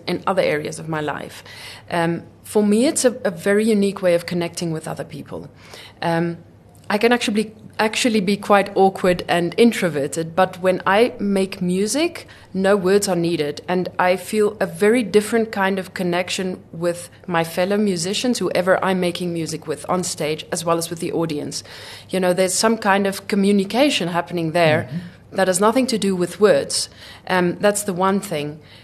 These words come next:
Speaker 1: Um, second of all, whether you are the musician or the audience,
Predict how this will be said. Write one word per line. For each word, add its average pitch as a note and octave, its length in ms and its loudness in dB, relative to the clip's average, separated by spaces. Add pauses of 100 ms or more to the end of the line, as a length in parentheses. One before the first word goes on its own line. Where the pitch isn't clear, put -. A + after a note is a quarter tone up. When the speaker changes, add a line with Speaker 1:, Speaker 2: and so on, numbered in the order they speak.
(140)
Speaker 1:
Um, F#3 340 0 (120)
second B3 380 2
of G3+ 180 -2
all, E3+ 380 -2 (360)
whether F#3 260 -2
you G3 180 0
are F#3+ 40 0
the F#3 100 0
musician F#3+ 640 2
or G#3+ 120 -2
the - 220 -6
audience, F#3+ 600 0